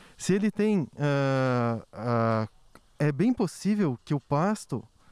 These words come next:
venha a crescer em alguns momentos melhor, e nesse momento que tá crescendo bem o pasto, que ele diminua a quantidade de silagem que ele tem, que ele vai conseguir estender o uso dessa silagem.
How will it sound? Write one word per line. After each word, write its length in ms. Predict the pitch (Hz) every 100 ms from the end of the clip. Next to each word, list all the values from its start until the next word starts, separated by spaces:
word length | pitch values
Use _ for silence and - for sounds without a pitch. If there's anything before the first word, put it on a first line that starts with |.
| - -
venha 520 | 139 143 214 233 202
a 40 |
crescer 540 | 175 160 - 170 196 -
em 160 | 160 175
alguns 560 | 165 151 208 220 185
momentos 880 | 165 175 156 143 165 196 220 - - -
melhor, 640 | - 147 170 151 143 165 220 _ _ _ - -
e 120 | 147
nesse 360 | 156 160 247 -
momento 380 | 226 190 180 -
que 80 | 165
tá 160 | 185
crescendo 400 | 185 185 185 180
bem 300 | 147 156 220
o 40 | 214
pasto, 520 | 147 170 - - 123 - - - - -
que 100 | 156
ele 220 | 170 185
diminua 600 | 139 185 190 180 196 240
a 40 | 220
quantidade 560 | 196 180 156 160 156
de 80 | 151
silagem 540 | - 139 135 143 135
que 60 | 135
ele 120 | 131
tem, 220 | - 151
que 100 | 196
ele 80 | 202
vai 140 | 180 185
conseguir 400 | 185 - 165 190
estender 720 | - - 185 170 147 185 240
o 80 | 202
uso 420 | 175 175 190 180
dessa 300 | 165 160 -
silagem. 460 | - 147 120 98